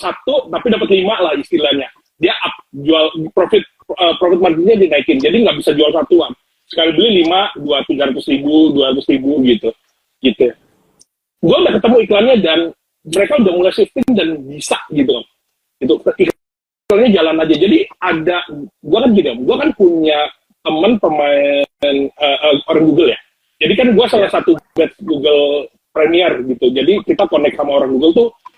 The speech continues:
Speaker 1: ketika ada yang baru-baru, eh, kita dikasih tahu duluan. Nah, jadi ada pemain marketer, Om, marketer khusus ambil ma-, d-, dari marketplace, kayaknya dia ngiklan di,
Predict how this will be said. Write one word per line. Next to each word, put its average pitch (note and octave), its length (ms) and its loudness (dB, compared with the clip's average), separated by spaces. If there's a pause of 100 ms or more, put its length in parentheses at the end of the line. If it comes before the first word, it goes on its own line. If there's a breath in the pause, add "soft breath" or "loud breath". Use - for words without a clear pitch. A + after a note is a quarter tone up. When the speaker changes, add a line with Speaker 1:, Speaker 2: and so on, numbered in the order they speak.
(100)
Speaker 1:
ketika D3+ 240 0
ada C#3+ 160 0
yang C3+ 80 -2
baru-baru, C3 560 0 (320)
eh, C#3 240 2
kita F#3+ 160 2
dikasih E3 300 2
tahu C3+ 160 2
duluan. B2 320 0 (500)
Nah, - 160 -2 (960)
jadi A#3+ 320 2 (100)
ada E3+ 240 -4
pemain E3+ 720 0 (200)
marketer, A3 480 -2
Om, - 240 -10
marketer E3 540 -2
khusus F3 320 0 (160)
ambil E3 340 2
ma-, D#3 280 -2 (100)
d-, D#3+ 240 0
dari D#3 320 2
marketplace, D3 560 -2
kayaknya D#3+ 340 2
dia E3 160 2
ngiklan D3+ 460 0
di, C#3 240 0